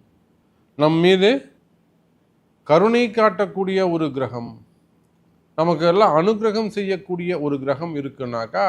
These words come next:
நல்ல கிரகமா இருக்குன்னா அது குரு பகவானைத்தான் நம்ம சொல்ல முடியும். அப்பேற்பட்ட தூய்மையான குரு பகவான் மே மாசம் பதினோராம் தேதி ஞாயிற்றுக்கிழமை அன்றைய தினம் ரிஷப ராசியிலிருந்து மிதுன ராசிக்கு பெயர்ச்சி அடைகிறார். இதனால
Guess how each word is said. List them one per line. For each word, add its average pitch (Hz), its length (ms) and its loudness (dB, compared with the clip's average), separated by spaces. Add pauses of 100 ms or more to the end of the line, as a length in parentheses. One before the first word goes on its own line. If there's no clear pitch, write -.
நல்ல 180 340 -2
கிரகமா 165 460 -4
இருக்குன்னா 143 340 -4
அது 156 160 -4
குரு 143 180 -2
பகவானைத்தான் 156 640 -2
நம்ம 120 200 -8
சொல்ல 113 160 -12
முடியும். 104 340 -14
அப்பேற்பட்ட 135 640 -8
தூய்மையான 131 580 -6
குரு 120 220 -10
பகவான் 143 360 -4 (1500)
மே 175 180 2
மாசம் 185 400 0
பதினோராம் 180 540 0
தேதி 165 220 -2
ஞாயிற்றுக்கிழமை 156 800 -2
அன்றைய 139 280 -2
தினம் 160 240 -6
ரிஷப 165 260 -2
ராசியிலிருந்து 151 640 -2
மிதுன 156 260 -6
ராசிக்கு 139 440 -2
பெயர்ச்சி 135 400 -4
அடைகிறார். 135 420 0
இதனால 131 320 -6